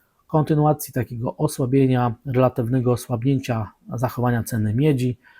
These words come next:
innych surowców, co było widać podczas wczorajszej sesji.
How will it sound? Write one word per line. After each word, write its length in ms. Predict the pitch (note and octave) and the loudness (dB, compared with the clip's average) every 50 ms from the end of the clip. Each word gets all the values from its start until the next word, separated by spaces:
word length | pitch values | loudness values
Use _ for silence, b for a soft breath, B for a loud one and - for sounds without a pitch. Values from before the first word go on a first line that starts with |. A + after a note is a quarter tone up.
| B B B B B | B B B B B
innych 400 | - E3 D#3+ D#3 D3 D3 C3+ - | 2 2 4 4 4 2 2 0
surowców, 520 | - - C#3 C3 C3 B2 - - B2+ - | 0 0 2 2 2 0 -4 -6 -8 -8
co 180 | - - C3+ B2 | -6 -4 -4 -2
było 300 | A#2 A#2 C3+ C3 B2 A#2 | 2 4 4 4 4 2
widać 280 | A2+ C3 A2+ A#2 A2+ - | 0 0 0 -2 -4 -6
podczas 360 | - B2 A#2 - A2 G2+ - | -10 -12 -12 -12 -12 -14 -14
wczorajszej 500 | _ - A2 G#2+ A2 A2 G#2 - D#3+ C#3 | _ -6 -4 -4 -4 -4 -2 -2 -2 0
sesji. 420 | - D#3+ D3+ - - D3+ C3+ - | 0 0 -2 -2 -2 -6 -8 -10